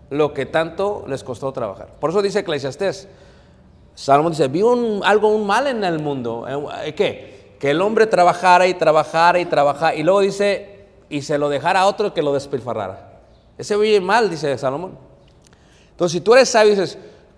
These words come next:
"¿Cómo voy a hacer tesoros?" Jesús dice, "No os hagáis tesoros en la tierra." Dice ahí,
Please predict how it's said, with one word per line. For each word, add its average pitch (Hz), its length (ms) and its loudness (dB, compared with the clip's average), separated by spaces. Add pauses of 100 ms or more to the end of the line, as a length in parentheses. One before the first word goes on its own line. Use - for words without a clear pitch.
"¿Cómo 247 300 6
voy 240 160 10
a 233 60 8
hacer 214 300 2
tesoros?" 185 720 -4 (200)
Jesús 156 400 -2
dice, 139 380 -6 (920)
"No 180 180 4
os 262 120 2
hagáis 233 360 4
tesoros 214 440 2
en 185 140 0
la 165 160 2
tierra." 190 400 -2 (2250)
Dice 151 280 -2
ahí, - 500 -2